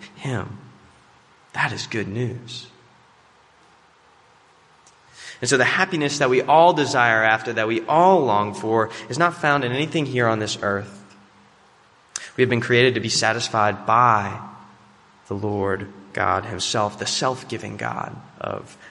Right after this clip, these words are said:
the universe. And it is out of his wisdom and his grace that he has called us to himself, promised to satisfy our deepest desires, and has given us the hope of a future with him.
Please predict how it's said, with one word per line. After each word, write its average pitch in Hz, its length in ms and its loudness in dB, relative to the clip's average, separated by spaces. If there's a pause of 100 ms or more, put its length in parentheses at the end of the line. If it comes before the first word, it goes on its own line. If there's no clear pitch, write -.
the 113 100 -6
universe. 104 800 -4 (320)
And 123 80 -2
it 120 60 4
is 120 140 0
out 131 140 2
of 117 80 -6
his 165 300 4
wisdom 156 540 4
and 135 100 2
his 143 240 4
grace 139 400 4
that 147 100 2
he 143 100 4
has 143 100 4
called 151 280 2
us 170 140 0
to 180 100 2
himself, 160 680 0
promised 175 520 2
to 151 60 -2
satisfy 135 520 2
our 123 100 4
deepest 123 420 -4
desires, 117 560 2 (200)
and 139 120 0
has 123 180 0
given 156 580 2
us 139 220 0
the 113 140 0
hope 165 320 2
of 113 120 0
a 107 80 0
future 156 420 -2
with 127 640 -2
him. 110 680 -2